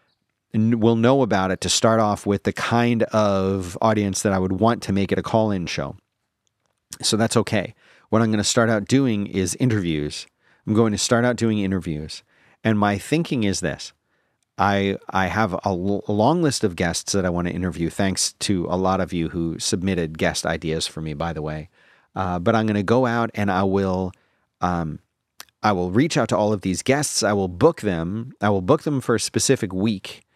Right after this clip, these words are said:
And then I will announce who the guest is going to be,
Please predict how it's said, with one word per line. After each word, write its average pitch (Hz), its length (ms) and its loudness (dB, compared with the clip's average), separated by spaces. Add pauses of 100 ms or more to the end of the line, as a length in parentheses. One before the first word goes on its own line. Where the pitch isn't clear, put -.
(240)
And 107 200 2
then 110 480 0 (120)
I 104 180 2
will 95 580 0 (180)
announce 113 500 0
who 139 180 2
the 147 80 0
guest 110 320 -2
is 90 100 -2
going 87 300 -2
to 80 40 -6
be, 87 440 -2